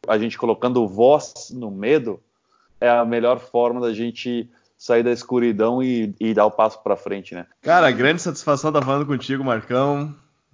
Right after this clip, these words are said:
Speaker 2: É, a tua filosofia é sempre muito bem-vinda, porque tu é um cara que eu admiro pra caralho.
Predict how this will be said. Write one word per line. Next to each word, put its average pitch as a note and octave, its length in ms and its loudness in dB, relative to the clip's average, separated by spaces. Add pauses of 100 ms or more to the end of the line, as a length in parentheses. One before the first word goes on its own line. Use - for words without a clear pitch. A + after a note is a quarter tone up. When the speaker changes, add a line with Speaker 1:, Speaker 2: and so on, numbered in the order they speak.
(180)
Speaker 2:
É, F#2 600 -4
a F2+ 100 -2
tua D#3 140 -2
filosofia D#3 460 2
é - 20 2
sempre D#3 280 -2
muito C#3+ 220 -2
bem-vinda, B2+ 500 0
porque B2+ 200 -8
tu A#2+ 80 -6
é A2+ 40 -4
um G#2+ 40 -6
cara A#2+ 160 0
que A2+ 80 -4
eu - 20 2
admiro A2+ 260 -2
pra A2 120 -6
caralho. A2 600 2